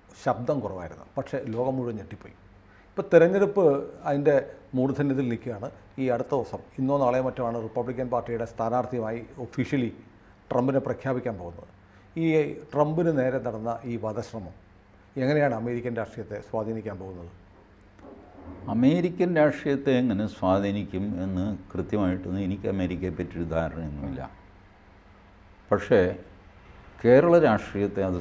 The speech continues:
Speaker 2: സ്വാധീനിച്ചു എന്നുള്ളതാണ് എന്നെ ഞെട്ടിപ്പിച്ചത്.
Speaker 1: <laughs>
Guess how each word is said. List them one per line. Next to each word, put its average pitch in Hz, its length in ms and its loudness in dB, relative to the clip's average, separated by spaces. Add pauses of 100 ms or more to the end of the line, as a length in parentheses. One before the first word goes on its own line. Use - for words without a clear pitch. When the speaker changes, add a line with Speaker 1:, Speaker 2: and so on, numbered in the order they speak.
Speaker 2:
സ്വാധീനിച്ചു 92 520 0
എന്നുള്ളതാണ് 85 560 -2
എന്നെ 80 180 -4
ഞെട്ടിപ്പിച്ചത്. 85 680 -4
Speaker 1:
<laughs> - 640 -10